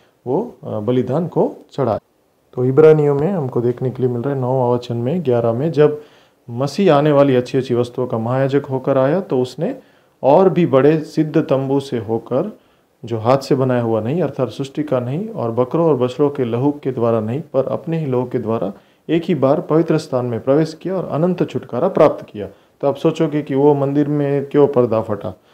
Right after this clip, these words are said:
तो पर्दा फटने का एक ही कारण है कि जो स्वर्ग में उसने किया, उसका असर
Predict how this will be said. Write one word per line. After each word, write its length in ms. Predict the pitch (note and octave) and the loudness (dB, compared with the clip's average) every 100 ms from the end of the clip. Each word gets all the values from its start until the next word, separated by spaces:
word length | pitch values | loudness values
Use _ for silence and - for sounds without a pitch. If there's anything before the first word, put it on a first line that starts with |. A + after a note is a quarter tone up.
| _ - | _ -16
तो 60 | - | 0
पर्दा 280 | D3 D3 | 2 4
फटने 360 | C#3+ D#3 D3+ D3 | 4 2 0 0
का 80 | C3+ | 2
एक 100 | C3+ | 0
ही 80 | C#3 | -2
कारण 300 | C3+ B2+ B2+ | 0 0 0
है 160 | C#3 F#3+ - _ _ _ | -4 -8 -14 _ _ _
कि 320 | - D3+ A3 - _ - | -8 -6 -6 -10 _ -6
जो 240 | A#2+ C3+ | 2 2
स्वर्ग 320 | C#3 D3 F#3+ | 2 4 4
में 220 | G#3 G#3+ G3 | 4 2 2
उसने 320 | F3 E3+ C#3+ | 0 -2 -4
किया, 260 | C#3 D3+ | 0 0
उसका 420 | F#3+ D3+ - C3 A#2+ | 0 -2 -4 -2 -2
असर 260 | A2+ C3 | -2 -4